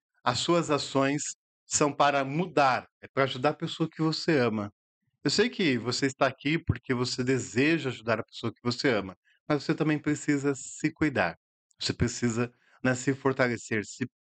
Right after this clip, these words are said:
preparar. Famílias preparadas são famílias que conseguem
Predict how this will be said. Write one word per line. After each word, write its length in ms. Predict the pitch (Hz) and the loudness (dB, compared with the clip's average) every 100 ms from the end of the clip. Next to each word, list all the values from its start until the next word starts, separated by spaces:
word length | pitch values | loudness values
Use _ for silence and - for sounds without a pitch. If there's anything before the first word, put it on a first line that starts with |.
| - | 0
preparar. 920 | 156 175 175 - 156 139 113 98 85 _ _ _ - | 2 0 -2 0 2 2 2 0 -2 _ _ _ -20
Famílias 760 | _ - 156 175 226 202 - - _ - | _ 0 2 2 2 0 0 -12 _ -2
preparadas 920 | 196 226 - 170 131 131 139 147 135 | 0 0 2 2 4 2 0 -4 -6
são 200 | - 139 | -2 -2
famílias 640 | - 151 131 127 127 131 | 0 0 0 0 0 -2
que 120 | - _ | -6 _
conseguem 760 | 147 131 131 131 123 123 127 | -2 -2 0 2 2 0 -8